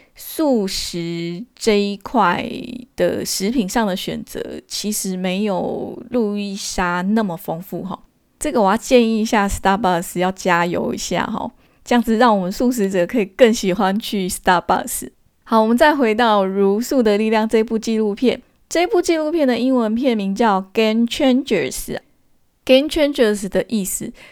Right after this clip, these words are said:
就是改变传统形式的人。茹素的力量，The Game Changers 这部纪录片，它用运动员的现身说法，还有医生与营养师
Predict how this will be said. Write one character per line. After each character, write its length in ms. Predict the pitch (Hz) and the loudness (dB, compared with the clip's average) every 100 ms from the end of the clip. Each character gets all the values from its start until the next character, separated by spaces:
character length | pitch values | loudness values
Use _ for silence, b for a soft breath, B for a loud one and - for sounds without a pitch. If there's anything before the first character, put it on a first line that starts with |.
| B | B
就 160 | - 226 | -4 -2
是 220 | 233 208 | -2 -4
改 420 | - 202 170 170 | -2 -2 0 -2
变 400 | - 254 220 185 | 0 2 2 0
传 340 | - 185 185 202 | -2 -2 -2 -2
统 320 | 233 170 175 | -2 -2 -4
形 320 | - 185 175 | -6 -6 -6
式 280 | 190 214 202 | -6 -4 -4
的 180 | - - - | -4 -4 -4
人。 280 | - - 208 - _ _ _ | -4 -4 -6 -16 _ _ _
茹 300 | - 240 269 | 2 4 4
素 240 | 330 415 311 | 2 0 6
的 160 | 269 | 6
力 180 | 262 294 | 4 2
量， 340 | 277 254 208 - | 4 4 0 -2
The 200 | 208 202 | 0 0
Game 320 | - 262 269 | 2 4 4
Changers 720 | 339 320 294 277 214 214 247 | 0 -2 0 2 0 -2 -8
这 200 | 247 240 | 4 4
部 160 | 254 254 | 4 0
纪 160 | 247 233 | 0 0
录 160 | 226 | 0
片， 260 | 233 226 - b b b _ | 0 0 -2 b b b _
它 220 | - 220 | -2 2
用 400 | 233 214 196 247 | 2 2 -2 -4
运 220 | 254 240 | 2 4
动 200 | 233 240 | 4 4
员 140 | 202 185 | 2 0
的 100 | 185 | 0
现 220 | 247 226 | 2 2
身 180 | 226 220 | 2 0
说 220 | 220 208 | 0 0
法， 300 | 214 - - _ _ _ _ | 0 -2 -4 _ _ _ _
还 220 | - 196 | -4 2
有 240 | 226 208 196 | 4 4 0
医 260 | 240 254 | -2 -2
生 260 | 320 262 254 | 0 2 2
与 80 | 233 | 2
营 280 | 196 - 202 | -2 -2 0
养 280 | 208 185 | 0 -2
师 400 | 190 - 196 196 | -6 -6 -2 -2